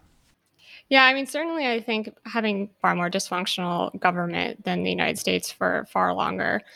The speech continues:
and in many ways a far more dysfunctional society,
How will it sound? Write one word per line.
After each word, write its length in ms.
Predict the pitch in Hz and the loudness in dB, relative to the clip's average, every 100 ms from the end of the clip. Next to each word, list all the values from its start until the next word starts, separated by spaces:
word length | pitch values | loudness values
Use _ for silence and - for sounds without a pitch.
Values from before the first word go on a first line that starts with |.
| - - - | -20 -8 0
and 300 | 180 170 - | 0 0 -2
in 120 | 185 | -2
many 200 | 180 175 | 0 0
ways 180 | 180 202 | 0 -2
a 60 | |
far 200 | 185 185 | -2 0
more 160 | 175 175 | 0 -2
dysfunctional 800 | 180 - 180 - 180 180 180 180 | -4 -4 -4 -2 -2 -2 -2 -2
society, 800 | - - 165 - 294 - - | 0 2 4 6 6 6 4